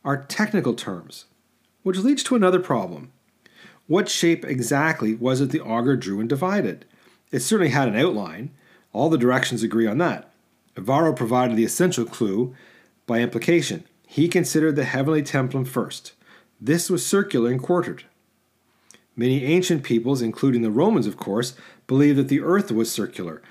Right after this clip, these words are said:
and that the sky formed a vault or dome over it. So much has been written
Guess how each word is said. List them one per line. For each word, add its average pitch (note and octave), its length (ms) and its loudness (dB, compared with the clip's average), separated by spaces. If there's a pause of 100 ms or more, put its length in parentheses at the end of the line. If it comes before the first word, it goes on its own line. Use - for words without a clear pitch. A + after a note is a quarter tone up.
(200)
and B2 160 -2
that B2 140 -2
the B2+ 80 -2
sky D3 420 0
formed C3 260 -2
a A#2+ 60 0
vault B2+ 360 0
or G#2+ 140 -6
dome G#2+ 360 -2
over A#2+ 320 0
it. - 80 -18 (720)
So - 340 -2
much F3 220 0
has C3 100 -2
been A#2 220 0
written A#2+ 320 -4